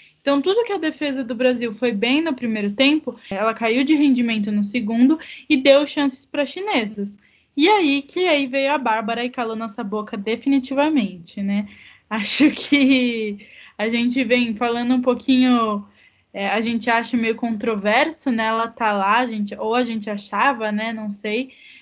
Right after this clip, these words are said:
Mas ela veio pra calar a nossa boca, ela fez defesas incríveis, foram pelo menos três defesas muito difíceis.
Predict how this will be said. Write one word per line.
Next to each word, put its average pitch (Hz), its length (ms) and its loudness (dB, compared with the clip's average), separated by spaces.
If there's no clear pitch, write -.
Mas 220 540 0
ela 247 200 2
veio 240 200 2
pra 254 140 -2
calar 240 260 0
a 240 60 2
nossa 247 320 0
boca, 220 440 0
ela 220 280 0
fez 220 380 -2
defesas 226 480 -4
incríveis, 226 720 -2
foram 220 280 -2
pelo 302 400 4
menos 247 420 2
três 254 400 -2
defesas 233 760 -2
muito 330 440 6
difíceis. 254 840 -2